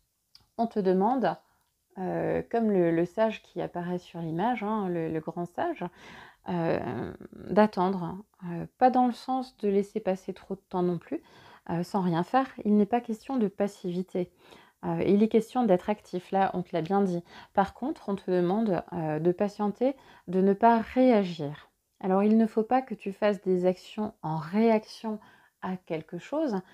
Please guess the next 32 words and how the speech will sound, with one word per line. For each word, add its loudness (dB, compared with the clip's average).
mais 2
il 2
faut -8
que -12
tu -16
poses 2
tes 0
intentions, -6
euh, 0
que 0
tu -2
prennes 0
du -2
recul -2
sur -10
la -6
situation, -6
que -10
tu -2
sortes -6
de, -6
euh, -2
ton -4
émotion, -4
parce -6
que -12
ça, -10
c'est -6
légitime -2
d'en 0
avoir, 0
hein. -2